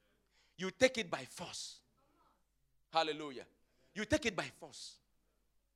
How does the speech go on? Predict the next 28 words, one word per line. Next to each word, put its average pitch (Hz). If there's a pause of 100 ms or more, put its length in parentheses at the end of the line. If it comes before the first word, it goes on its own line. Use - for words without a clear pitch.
(880)
You 208
take 277
it 170
by 123
force. - (1200)
That's 226
why 175 (1000)
you 131
see 202
that 165
we 143
have, 127 (800)
you 165
know, 127 (200)
started 170
a 131
new, 147
a 131
new 147
thing 117 (580)
in 113
the 110
church. 110
We 107
are, 92 (560)
you 123
know, 113 (260)
fasting. -